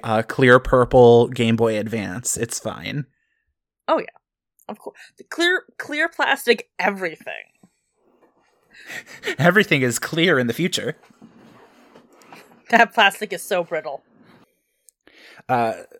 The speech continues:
Speaker 1: Bloom wanders up in her party outfit, and it's a really cute outfit that she kind of wears sometimes as her civilian look for season two.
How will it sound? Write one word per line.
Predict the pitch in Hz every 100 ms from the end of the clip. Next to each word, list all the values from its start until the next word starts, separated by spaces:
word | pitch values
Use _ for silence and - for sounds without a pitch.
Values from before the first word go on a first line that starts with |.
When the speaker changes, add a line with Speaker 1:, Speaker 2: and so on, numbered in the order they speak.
| -
Speaker 1:
Bloom | 143 165 208 185 165
wanders | 143 147 139 135
up | 131
in | 117
her | - 143
party | 139 - 120 113 101
outfit, | 113 110 123 110 123
and | 117 117 - - - -
it's | -
a | 285
really | 147 110 123 143 143
cute | - - 131 120 120 -
outfit | 107 117 - - 180 - 127
that | 135 117 117 -
she | - 139
kind | - - 156 156 170
of | 170
wears | 165 165 160 160 - -
sometimes | - 104 120 151 151 160
as | 160 151
her | 151
civilian | - 147 147 147 151
look | 147 156
for | - 147
season | 160 151 160
two. | 156 151 151 165